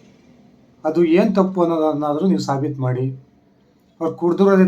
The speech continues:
ತಪ್ಪು, ಅವರು ತೂರಾಡಿರೋದೇ ತಪ್ಪು ಅನ್ನೋದಾದ್ರೆ, ಅದರಿಂದ ಯಾರಿಗಾದ್ರೂ ತೊಂದರೆ ಆಗಿದೆಯಾ, ಅದನ್ನ ನೀವು ದಯವಿಟ್ಟು ನಮ್ಮ ಮುಂದೆ ಹೇಳ್ರಿ. ಅವರಿಂದ ತೊಂದರೆ ಆಗ-, ಒಳಗಾಗಿರ್ತಕ್ಕಂಥವ್ರನ್ನ ಕರ್ಕೊಂಬಂದು ಮಾತಾಡಿಸಿ ಇಂಟರ್ವ್ಯೂ ಮಾಡ್ರಿ, ನೋಡೋಣ.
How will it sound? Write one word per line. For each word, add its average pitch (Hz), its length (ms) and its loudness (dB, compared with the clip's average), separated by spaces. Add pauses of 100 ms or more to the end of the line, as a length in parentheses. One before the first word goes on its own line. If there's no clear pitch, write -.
ತಪ್ಪು, 170 240 -2 (220)
ಅವರು 151 200 -2 (180)
ತೂರಾಡಿರೋದೇ 185 600 2
ತಪ್ಪು 160 280 -6
ಅನ್ನೋದಾದ್ರೆ, 127 440 -2 (1120)
ಅದರಿಂದ 175 320 4 (100)
ಯಾರಿಗಾದ್ರೂ 180 400 2
ತೊಂದರೆ 156 360 -2
ಆಗಿದೆಯಾ, 143 400 -2
ಅದನ್ನ 165 300 -2 (100)
ನೀವು 151 160 -4 (100)
ದಯವಿಟ್ಟು 156 500 -4 (1500)
ನಮ್ಮ 147 420 -2 (120)
ಮುಂದೆ 151 260 -4 (480)
ಹೇಳ್ರಿ. 151 440 -2 (200)
ಅವರಿಂದ 160 280 -4 (120)
ತೊಂದರೆ 156 220 -2 (200)
ಆಗ-, 156 240 0
ಒಳಗಾಗಿರ್ತಕ್ಕಂಥವ್ರನ್ನ 147 1040 -6
ಕರ್ಕೊಂಬಂದು 143 520 -8
ಮಾತಾಡಿಸಿ 135 420 -10 (100)
ಇಂಟರ್ವ್ಯೂ 139 280 -6
ಮಾಡ್ರಿ, 131 300 -6 (1160)
ನೋಡೋಣ. 131 320 -2